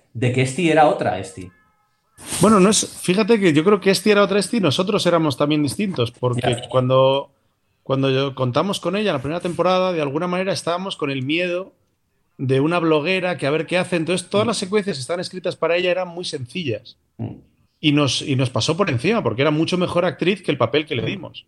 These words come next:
Speaker 1: Mm.
Speaker 2: Y yo creo que en la segunda temporada, no solo porque ella haya aprendido, que también, sino que también hemos confiado más en ella, o sea, le hemos dado más peso, más arco al personaje.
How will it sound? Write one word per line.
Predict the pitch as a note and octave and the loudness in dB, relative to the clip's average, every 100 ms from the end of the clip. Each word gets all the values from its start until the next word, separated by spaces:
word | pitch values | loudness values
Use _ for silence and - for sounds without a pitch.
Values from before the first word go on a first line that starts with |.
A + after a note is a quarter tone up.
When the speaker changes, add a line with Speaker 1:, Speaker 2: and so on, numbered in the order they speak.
| _ | _
Speaker 1:
Mm. | A#2+ G2+ - - _ _ _ | -6 -6 -8 -20 _ _ _
Speaker 2:
Y | D3+ | 2
yo | D3 G3 | 4 6
creo | A3+ | 4
que | |
en | A3 | 2
la | |
segunda | F3 G#3 | 0 0
temporada, | G3 F#3 G3 A3+ - | 0 0 2 0 -2
no | C#3+ D3+ | -2 -2
solo | E3+ G3+ G#3 - | 0 0 0 0
porque | C#3+ D3+ | 0 2
ella | E3+ | 2
haya | E3 D#3 | 2 0
aprendido, | D3 C#3+ F3 C3+ | 0 2 2 0
que | |
también, | A2+ A2 C3 D#3+ E3 _ _ _ _ | -2 -4 -2 -4 -6 _ _ _ _
sino | - F#3 C#3+ | -6 -2 0
que | |
también | B2+ D3 G3+ | 2 0 0
hemos | G#3+ | -2
confiado | - E3 - E3+ F3+ | -2 -2 2 2 2
más | F3 B2+ | 0 -2
en | C#3+ | -2
ella, | G3+ C#3+ | 0 -2
o | |
sea, | A#2+ | -2
le | C3+ | -2
hemos | E3 D3+ | -2 0
dado | E3+ F#3 - | 0 0 -4
más | - - - - B2 D3 D3 | -16 -16 -16 -12 -4 -2 -2
peso, | - D3+ D#3+ | 0 0 0
más | D3+ C3+ D#3+ | -2 -2 -2
arco | D#3 C#3+ | -2 -2
al | |
personaje. | C3+ A#2 C#3+ E3+ C#3 D3 | -2 -4 -4 -4 -6 -8